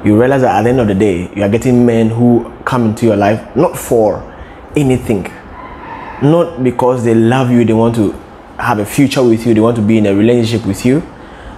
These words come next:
but they are coming into your life just because of your body. Even if you look, even if you are young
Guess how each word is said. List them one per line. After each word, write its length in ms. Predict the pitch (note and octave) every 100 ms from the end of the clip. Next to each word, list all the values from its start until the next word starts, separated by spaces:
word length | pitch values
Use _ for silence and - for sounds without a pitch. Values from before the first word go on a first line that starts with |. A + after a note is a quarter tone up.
| -
but 280 | A2 - -
they 80 | B2
are 120 | A#2+ -
coming 240 | D#3 D#3+
into 260 | D3+ C3+ C3
your 120 | A2
life 380 | G#2+ G#2 G#2+ - - - - - - C3
just 340 | G3+ - C#3+
because 640 | C3 - A#2+ A2+ - - - - - -
of 140 | A#2+ -
your 100 | G#2+
body. 300 | G2 F#2 D2+ - -
Even 200 | A#3+ A#3
if 140 | A#3 E3
you 140 | D3+
look, 360 | D#3+ E3+ - - -
even 180 | G#3 A#3
if 80 | A#3+
you 160 | F3+ C3+
are 100 | A#2
young 540 | A#2 C3 G#2+ G2+ A#2+